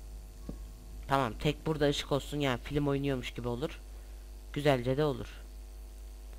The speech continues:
Yani güzel bir sinem oldu arkadaşlar burada. Böyle iniyorsunuz. Burada numara, hangi numaraya geldiyse oturuyor buraya. Burada izliyor arkadaşlar. Evet,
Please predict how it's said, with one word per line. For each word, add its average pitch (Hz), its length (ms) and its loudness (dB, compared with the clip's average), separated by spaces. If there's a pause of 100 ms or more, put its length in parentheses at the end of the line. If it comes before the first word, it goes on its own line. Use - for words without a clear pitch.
(640)
Yani 143 200 6
güzel 160 380 10
bir 175 80 2
sinem 170 360 6
oldu 135 200 6
arkadaşlar 131 540 2
burada. 127 380 2 (360)
Böyle 135 240 4 (100)
iniyorsunuz. 143 640 0 (800)
Burada 135 180 6
numara, 127 420 6 (500)
hangi 135 320 0
numaraya 127 360 4 (360)
geldiyse 131 420 2
oturuyor 127 560 0
buraya. 123 340 2 (480)
Burada 151 220 6
izliyor 160 400 8
arkadaşlar. 131 680 2 (1800)
Evet, 139 220 8